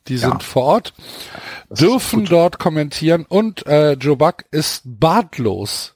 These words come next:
Speaker 1: Ich weiß nicht, ob dir das aufgefallen ist.
Speaker 2: Ich, äh, äh, ganz ehrlich, ich würde die, ich könnte dir nicht mal sagen, wer Joe Buck ist. Ich merke mir keine, äh, Kommentatorennamen. <laughs>
Speaker 1: Gut.
Speaker 2: Tut mir leid.
Speaker 1: Ist in Ordnung.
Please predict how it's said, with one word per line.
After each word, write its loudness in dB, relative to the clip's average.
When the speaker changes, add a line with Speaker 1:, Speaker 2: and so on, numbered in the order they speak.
Speaker 1:
Ich -12
weiß 0
nicht, -4
ob -8
dir -4
das 0
aufgefallen -6
ist. -10
Speaker 2:
Ich, -8
äh, 0
äh, -14
ganz 2
ehrlich, 0
ich 0
würde 4
die, -2
ich -10
könnte 0
dir 2
nicht 4
mal 4
sagen, 2
wer 2
Joe -2
Buck -2
ist. -6
Ich -6
merke 0
mir 0
keine, 0
äh, 0
Kommentatorennamen. 0
<laughs> 2
Speaker 1:
Gut. 0
Speaker 2:
Tut -12
mir 2
leid. 0
Speaker 1:
Ist -2
in -4
Ordnung. -8